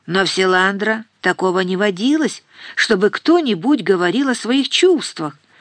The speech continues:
и в чём-либо каялся. И потому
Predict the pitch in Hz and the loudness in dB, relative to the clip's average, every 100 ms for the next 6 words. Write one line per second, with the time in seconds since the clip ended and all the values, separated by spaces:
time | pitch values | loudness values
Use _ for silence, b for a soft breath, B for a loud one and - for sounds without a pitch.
0 | b 208 185 208 185 214 214 262 - 330 | b 0 2 2 2 0 0 0 2 2
1 | 269 165 - - - _ _ _ _ _ | 2 -2 -6 -14 -16 _ _ _ _ _
2 | _ _ _ - 185 185 170 196 214 302 | _ _ _ 0 0 2 0 0 2 2
3 | 240 | 0